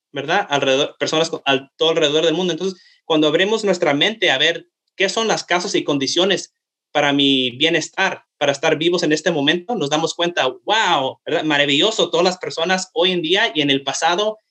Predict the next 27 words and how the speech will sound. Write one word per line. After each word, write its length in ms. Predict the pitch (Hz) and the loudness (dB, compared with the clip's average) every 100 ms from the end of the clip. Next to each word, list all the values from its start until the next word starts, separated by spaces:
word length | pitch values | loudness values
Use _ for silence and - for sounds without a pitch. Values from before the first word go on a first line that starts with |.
| - | -6
y 80 | 139 | -6
cientos 400 | 135 165 180 180 | -2 0 2 2
de 160 | 160 | 2
años 320 | 151 185 185 | 2 2 0
y 60 | 151 | -2
miles 320 | 143 185 196 | -2 0 0
de 120 | 165 | 0
años 280 | 151 175 185 | 0 0 -4
que 100 | - | -4
vinieron 380 | 147 143 165 165 | -2 0 0 0
antes 240 | 160 170 | -4 -2
de 100 | 156 | -2
mí, 240 | 139 190 240 | -2 -4 -4
que 540 | 151 143 131 127 123 120 | -2 0 2 2 0 0
gracias 380 | 147 170 208 | -2 -2 -2
a 100 | 180 143 | -2 -2
ellos 340 | 202 220 - | -2 -4 -6
puedo 200 | 151 156 | -2 -2
estar 260 | 170 147 - | -2 -2 -4
como 200 | 160 127 | -4 -6
estoy 280 | - 143 131 | -4 -2 -2
ahorita. 420 | 110 170 127 117 | -2 -4 -6 -10
Entonces, 400 | 131 131 165 - _ | -6 -4 -4 -6 _
esa 180 | 151 190 | -2 0
es 40 | |
la 100 | 180 | 0
manera 480 | 160 135 143 151 143 | 0 0 0 0 -4